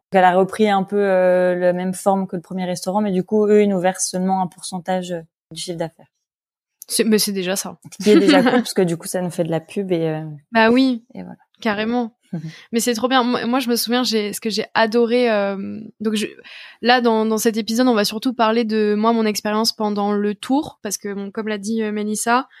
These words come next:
Speaker 2: euh, ils font du volontariat, on peut parrainer un enfant, et cetera. Mais moi, je vais surtout parler du tour parce que c'est ce que j'ai fait et ce que j'ai
Speaker 1: Ouais.
Speaker 2: vécu.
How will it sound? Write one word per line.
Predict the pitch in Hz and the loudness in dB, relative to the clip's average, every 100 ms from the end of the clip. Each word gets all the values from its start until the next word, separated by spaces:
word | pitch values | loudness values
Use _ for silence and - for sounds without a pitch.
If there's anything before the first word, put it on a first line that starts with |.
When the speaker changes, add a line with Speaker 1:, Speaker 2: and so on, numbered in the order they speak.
| - - - - | -20 -20 -16 -6
Speaker 2:
euh, | 196 196 | -4 -2
ils | 214 | -2
font | 202 220 | 0 2
du | 208 | 2
volontariat, | 208 214 196 214 208 247 247 247 247 254 247 | 2 2 0 0 4 6 6 8 8 6 6
on | 226 | 4
peut | 214 | 0
parrainer | 214 208 208 | 2 2 2
un | 196 | 0
enfant, | 208 208 254 247 247 | 0 -2 2 4 4
et | 240 | 2
cetera. | 233 208 202 233 | 0 -2 0 2
Mais | 214 208 | 2 0
moi, | 214 | 0
je | |
vais | 214 | -2
surtout | - - | -4 -6
parler | 220 220 | -2 -2
du | 202 | -2
tour | 196 240 | -4 -4
parce | 214 | -4
que | - | -6
c'est | 202 | -6
ce | 196 | -6
que | 202 | -4
j'ai | 190 | -4
fait | 180 220 214 | -2 0 2
et | |
ce | 196 | 0
que | 202 202 | -4 -6
j'ai | 190 | 0
Speaker 1:
Ouais. | 202 | 0
Speaker 2:
vécu. | 185 180 262 349 | 0 -2 0 0